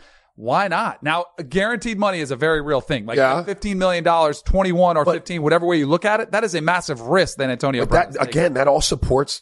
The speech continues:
Speaker 2: like, me wondering whether or not he knew or his agent knew that there was a bird in the hand somewhere else and how big that bird was.
Speaker 1: Right.
Speaker 2: 'Cause that's a lot of money to
Speaker 1: <laughs> Yes.
Speaker 2: just walk away from.
Speaker 1: Yes, it is. All right, let's bring in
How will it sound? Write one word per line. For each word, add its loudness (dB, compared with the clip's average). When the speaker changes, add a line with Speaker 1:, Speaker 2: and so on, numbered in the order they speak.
Speaker 2:
like, -2
me -2
wondering 0
whether 0
or 0
not -2
he -4
knew 0
or 0
his -2
agent -2
knew 0
that -2
there -2
was -2
a -6
bird -2
in -6
the -4
hand -6
somewhere -2
else -2
and -4
how -2
big -2
that -2
bird 0
was. 0
Speaker 1:
Right. 0
Speaker 2:
'Cause -6
that's -4
a 0
lot -2
of -4
money 0
to -2
Speaker 1:
<laughs> -4
Yes. -2
Speaker 2:
just 0
walk 2
away -2
from. -4
Speaker 1:
Yes, 0
it -2
is. -2
All 6
right, 2
let's -2
bring -2
in -2